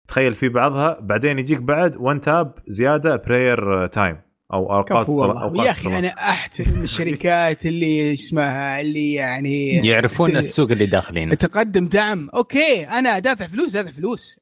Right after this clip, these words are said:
Speaker 2: أنا دافع فلوس، دافع فلوس. يعني الشركة ذي ولا شركة خارج مملكة. بس هذه الشركة د-، قاعدة تقدم لك مميزات وخدمات و-، وصيانة وضمان وهدايا وجوائز ورخص. فيعني
Speaker 1: كل شيء،
Speaker 2: شيء
Speaker 1: كل شيء.
Speaker 2: رهيب صراحة.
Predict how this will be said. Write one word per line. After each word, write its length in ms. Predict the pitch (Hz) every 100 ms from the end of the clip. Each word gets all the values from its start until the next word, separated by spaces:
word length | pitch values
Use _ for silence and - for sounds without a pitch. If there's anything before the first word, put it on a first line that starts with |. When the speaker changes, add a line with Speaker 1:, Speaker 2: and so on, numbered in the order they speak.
| 208
Speaker 2:
أنا 120 | 220
دافع 340 | 170 220 143
فلوس، 260 | 147 214 185
دافع 140 | 147
فلوس. 280 | 143 165 -
يعني 240 | 107 170
الشركة 420 | 165 165 226 185 185
ذي 160 | 220
ولا 300 | 214 190 175
شركة 520 | 170 180 170 165 160
خارج 320 | 151 170 151 147
مملكة. 360 | 143 135 127 - - - -
بس 180 | 160 196
هذه 120 | 277
الشركة 340 | - 254 233
د-، 380 | 214 185 165 170 208
قاعدة 220 | 202 175
تقدم 360 | 175 175 208
لك 120 | 214 170
مميزات 720 | 160 156 156 160 160 151 -
وخدمات 840 | 135 165 156 170 165 160 160 -
و-، 120 | 151 147 - -
وصيانة 600 | 156 - 175 170 170 170
وضمان 720 | 147 156 170 170 170 170 170
وهدايا 640 | 151 156 156 180 175 170 160
وجوائز 720 | 151 147 156 180 175 175 156
ورخص. 720 | 156 151 156 190 170 - - _ - -
فيعني 340 | 165 170 185
Speaker 1:
كل 80 | 285
شيء، 140 | 226 359
Speaker 2:
شيء 0 |
Speaker 1:
كل 60 |
شيء. 60 | 285
Speaker 2:
رهيب 280 | 208 277 196
صراحة. 340 | 190 190 151